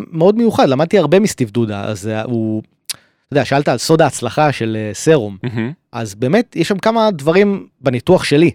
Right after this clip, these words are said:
Speaker 1: אתה יודע,
Speaker 2: מהמם.
Speaker 1: זה לא שאני, אני לא מומחה לניתוח קהל, אבל קודם כל, יש שם דרך אחרת לחשוב באמת על כל הסינתזה והמעטפות והדברים האלה,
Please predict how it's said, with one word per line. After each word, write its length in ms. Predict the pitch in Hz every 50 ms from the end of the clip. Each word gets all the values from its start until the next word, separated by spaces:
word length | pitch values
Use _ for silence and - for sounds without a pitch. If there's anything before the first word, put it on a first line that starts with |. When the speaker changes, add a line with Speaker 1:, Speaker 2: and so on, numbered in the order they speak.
| _ _
Speaker 1:
אתה 80 | - 110
יודע, 100 | 101 -
Speaker 2:
מהמם. 120 | 117 117 101
Speaker 1:
זה 80 | 110
לא 80 | 117 123
שאני, 500 | - 143 135 127 120 117 117 113 113 113 113
אני 100 | 117 117
לא 380 | 120 135 139 135 135 131 127 127
מומחה 340 | 127 123 123 117 - - 147 143
לניתוח 1000 | 139 135 127 123 120 120 117 117 117 117 120 117 - - 147 147 135 - 120 -
קהל, 380 | - 127 120 151 156 127 107 101 - _ _ _ _ _ _ _ _ _ _ _ _ _ _ - 123
אבל 160 | 104 117 120
קודם 260 | - 262 302 349 311
כל, 300 | - 202 208 226 247 190 - - -
יש 180 | 165 185 -
שם 200 | - 226 208 185 - 165
דרך 400 | 123 110 156 175 196 202 - 151
אחרת 320 | - - 185 180 180 -
לחשוב 320 | 143 - - - 180 160
באמת 180 | 170 175 160 -
על 80 | 127 -
כל 160 | - 165 170
הסינתזה 560 | 143 - 139 127 117 - 156 165 156 143 143 127 107
והמעטפות 920 | 117 113 113 113 113 110 - - 110 - - 156 160 139 - - - 110
והדברים 420 | 113 113 107 104 120 131 143 147
האלה, 280 | 151 170 185 175 170